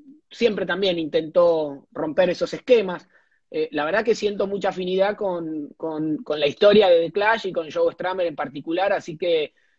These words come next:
nada, hay, hay un cuadro muy lindo que hizo un, un amigo artista plástico que se llama Adrián Lierman y nos hizo un Stramer para el, para el bar, que está colgado en una pared. Ahora me lo llevé a la cocina, así me hace compañía, eh,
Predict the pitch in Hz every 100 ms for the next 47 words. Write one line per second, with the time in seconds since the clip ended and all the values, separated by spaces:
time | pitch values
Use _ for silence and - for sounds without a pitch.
0 | _ 165 170 135 117 - - 165 170 170
1 | 175 165 196 196 185 180 196 214 208 180
2 | 175 180 170 165 165 - 160 160 185 190
3 | 175 180 180 170 196 196 180 156 143 160
4 | 156 165 165 170 196 196 196 196 190 165
5 | - 135 135 180 170 180 170 - 185 185
6 | 190 180 180 _ _ _ 147 151 147 _
7 | 127 123 143 190 202 208 _ _ _ _
8 | _ - 135 143 147 151 160 170 165 156
9 | 165 202 180 160 202 185 170 170 180 180
10 | 175 175 202 202 185 180 165 156 170 156
11 | 156 151 160 180 175 165 _ _ _ _
12 | _ 139 -